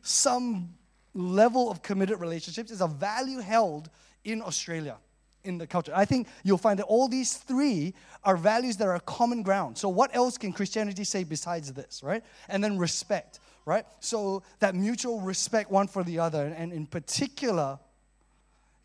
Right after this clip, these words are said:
given that we have grown up in a, in a very male-dominated, male-dominated history and world,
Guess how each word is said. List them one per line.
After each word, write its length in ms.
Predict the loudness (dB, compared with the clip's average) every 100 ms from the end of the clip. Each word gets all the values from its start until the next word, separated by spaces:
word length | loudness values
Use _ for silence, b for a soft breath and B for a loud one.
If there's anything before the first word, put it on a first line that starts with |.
| -4
given 240 | -2 0
that 140 | 0
we 100 | 2
have 160 | 0 -2 -8 _ _ _ _ -2
grown 380 | 4 4 2
up 240 | 0 -4 -4 -4
in 160 | -2
a, 160 | 0 -2
in 80 | -6
a 60 |
very 200 | -4 -4
male-dominated, 1040 | -2 -2 -2 -2 -2 -4 -6 -10 -10 -10 -10 -16 _ _ _ -20 -12
male-dominated 720 | -8 -6 -6 -6 -6 -8 -10 -12
history 320 | -12 -12 -10
and 160 | -8 2
world, 300 | 2 2